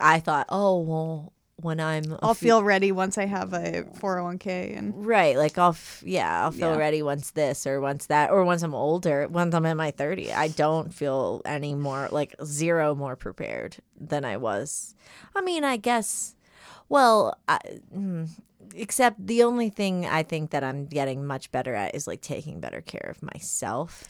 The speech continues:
Speaker 2: Same.
Speaker 1: Which I feel like
Speaker 2: Skincare.
Speaker 1: you have to take care of
Speaker 2: Dude,
Speaker 1: yourself.
Speaker 2: skincare is next level.
Speaker 1: You should always
Speaker 2: Everyone
Speaker 1: come
Speaker 2: should
Speaker 1: before
Speaker 2: do it.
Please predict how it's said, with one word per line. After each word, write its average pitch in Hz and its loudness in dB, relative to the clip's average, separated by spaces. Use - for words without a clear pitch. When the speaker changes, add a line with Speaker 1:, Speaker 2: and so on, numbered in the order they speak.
Speaker 2:
Same. 220 0
Speaker 1:
Which - -2
I 147 -2
feel 156 -2
like 135 0
Speaker 2:
Skincare. 269 4
Speaker 1:
you 180 -6
have 147 0
to 160 -8
take 147 -10
care - -14
of - -16
Speaker 2:
Dude, 233 -2
Speaker 1:
yourself. - -2
Speaker 2:
skincare 269 2
is 185 -2
next 208 -4
level. 208 -4
Speaker 1:
You 170 -8
should - -6
always 113 -6
Speaker 2:
Everyone 269 4
Speaker 1:
come 226 2
Speaker 2:
should 208 -4
Speaker 1:
before 185 -2
Speaker 2:
do 160 -8
it. - -12